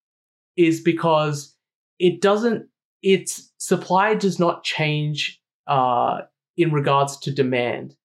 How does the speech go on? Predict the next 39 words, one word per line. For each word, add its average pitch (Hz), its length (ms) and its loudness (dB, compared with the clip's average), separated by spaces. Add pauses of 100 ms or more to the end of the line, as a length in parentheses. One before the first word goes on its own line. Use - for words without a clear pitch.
(100)
which 165 140 -4
is 156 200 0
different 214 420 0
to 170 240 -6
every 180 480 0
other 151 280 0
commodity. 131 760 -4 (640)
Oil, 202 380 4
if 170 140 0
there's 160 180 0
more 160 200 0
demand, 147 680 0 (300)
the 139 80 -8
price 175 400 -2
goes 160 280 0
up 139 320 0
and 147 160 0
then, 135 380 0 (260)
uh, 131 200 0
miners 143 500 0
will 135 140 0
produce 139 440 -4
more 131 240 0
of 123 80 -6
it. - 240 -4
Same 214 280 0
with 185 180 2
wheat, 143 340 0
same 180 200 2
with 170 200 -2
pork 151 300 -4
belly, 127 240 -2
same 170 240 0
with 175 140 0
all 165 260 2
of 160 80 -4
these 147 140 -4
other 139 160 0
commodities. 135 480 -4